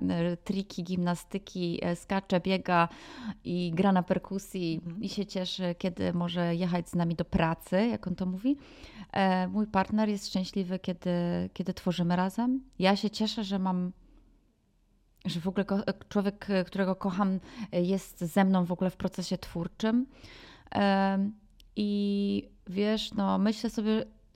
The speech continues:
Speaker 1: że ja jestem też tego typu człowiekiem, że na tym etapie swojego życia na przykład nie mogłabym być z lekarzem, na przykład,
Speaker 2: Mhm.
Speaker 1: bo mimo wszystko mi, y, ja potrzebuję mieć, em,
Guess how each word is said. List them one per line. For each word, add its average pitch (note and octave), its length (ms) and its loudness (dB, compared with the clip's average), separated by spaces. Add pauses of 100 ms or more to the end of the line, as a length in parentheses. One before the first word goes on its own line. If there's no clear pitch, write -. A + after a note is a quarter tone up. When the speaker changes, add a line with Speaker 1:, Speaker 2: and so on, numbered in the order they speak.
Speaker 1:
że G#3 180 0
ja G#3 140 4
jestem A#3 240 0
też - 140 -6
tego G#3+ 280 -2
typu G#3 300 -6
człowiekiem, G3+ 500 0
że G3+ 240 2 (880)
na F#3 120 0
tym A3 160 6
etapie G#3+ 260 4
swojego G#3 280 0
życia F3 200 -2
na E3+ 100 0
przykład - 340 -6
nie C4 120 6
mogłabym B3+ 360 4
być F3+ 140 0
z - 80 -10
lekarzem, F3+ 600 2 (840)
na F#3 80 4
przykład, - 600 -2
Speaker 2:
Mhm. F3 320 -8 (320)
Speaker 1:
bo G3+ 600 2
mimo A3 260 4
wszystko B3+ 360 0
mi, A#3+ 180 6 (460)
y, A3 60 2
ja A3 260 2
potrzebuję C4 680 0
mieć, G3 420 -2
em, F#3 760 -2